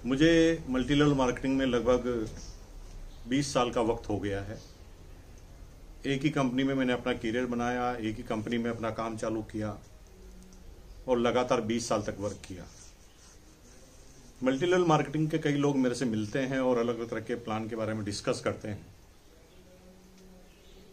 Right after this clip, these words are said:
सही मायनों में दोस्त, अगर मैं बताऊं आपको, तो मुझे किसी भी प्लान का बहुत ज़्यादा knowledge नहीं है। कई लाग-, कई लोग मुझे बोलते हैं कि ये binary plan है,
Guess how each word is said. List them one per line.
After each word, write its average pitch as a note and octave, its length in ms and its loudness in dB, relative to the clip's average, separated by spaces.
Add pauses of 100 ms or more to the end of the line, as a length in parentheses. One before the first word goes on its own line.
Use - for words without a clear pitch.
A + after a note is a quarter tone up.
(380)
सही D3 240 2
मायनों C#3+ 360 4
में C#3 440 -2
दोस्त, B2 260 2
अगर A#2+ 160 0
मैं A#2 160 0
बताऊं B2+ 260 2
आपको, - 500 -2 (800)
तो C3 60 -4
मुझे B2 220 0
किसी C#3+ 300 2
भी E3 300 6
प्लान B2 500 -4
का B2+ 120 0
बहुत A#2 240 -2
ज़्यादा A#2 240 4
knowledge A2 420 2
नहीं A#2+ 180 2
है। F2+ 300 -8 (1200)
कई C#3 120 4
लाग-, C#3+ 400 4
कई D3 120 6
लोग D3+ 220 6
मुझे C#3+ 140 4
बोलते B2+ 320 4
हैं C3+ 180 2
कि C3 120 -2
ये B2+ 80 2
binary A#2+ 440 2
plan A#2 340 -2
है, G#2+ 200 -6